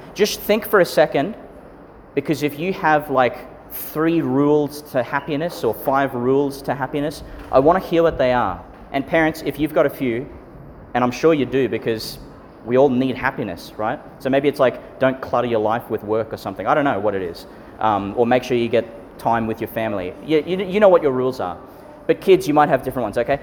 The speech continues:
So just think, and, and if you, if you have a couple, and please, parents, I'd love your wisdom on this. What are your, what are your rules for happiness? Yeah, Danny. Nice big voice, hey?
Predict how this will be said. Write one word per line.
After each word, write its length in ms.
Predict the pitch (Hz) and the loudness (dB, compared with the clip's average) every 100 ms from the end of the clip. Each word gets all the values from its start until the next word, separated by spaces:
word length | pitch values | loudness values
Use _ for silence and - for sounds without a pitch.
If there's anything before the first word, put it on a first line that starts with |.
| - | -4
So 140 | 156 | -2
just 260 | 175 226 - | 0 0 0
think, 400 | 190 156 - - - - - - - - - - - - - - | 0 0 -4 -14 -20 -20 -20 -20 -20 -20 -20 -20 -20 -20 -20 -6
and, 260 | 135 135 135 | 2 2 2
and 140 | 139 139 | 0 0
if 140 | 135 | 0
you, 120 | 139 - | 0 0
if 160 | 135 | 0
you 40 | 139 | 2
have 120 | 151 | 2
a 40 | |
couple, 220 | 151 131 | 2 0
and 180 | 123 127 | 0 -2
please, 220 | 160 160 | 0 0
parents, 320 | - 143 123 120 | 0 -2 0 2
I'd 100 | 117 | 4
love 200 | 131 127 | 4 4
your 100 | 117 | -2
wisdom 320 | 120 120 113 | -2 -2 -4
on 80 | 104 | -4
this. 280 | 107 - - - - - - | -6 -8 -18 -20 -20 -20 -14
What 200 | - 143 170 | 0 2 2
are 60 | |
your, 280 | 160 143 143 143 - | 4 6 6 2 0
what 160 | 151 | 0
are 40 | 180 | 2
your 140 | 160 | 0
rules 420 | 131 139 143 143 | 0 0 0 -2
for 140 | - 127 | -6 -6
happiness? 680 | 135 123 113 92 98 - - - - | -6 -6 -8 -10 -14 -18 -20 -20 -8
Yeah, 340 | 180 170 98 - | 2 4 4 0
Danny. 220 | 135 117 - - - - - - - - - - - - - - - - - - | -2 -2 -6 -18 -20 -20 -20 -20 -20 -20 -20 -20 -20 -20 -20 -20 -20 -20 -20 -6
Nice 180 | 135 143 | 0 2
big 200 | - 143 | 2 2
voice, 180 | 120 113 | 2 0
hey? 160 | 127 | -4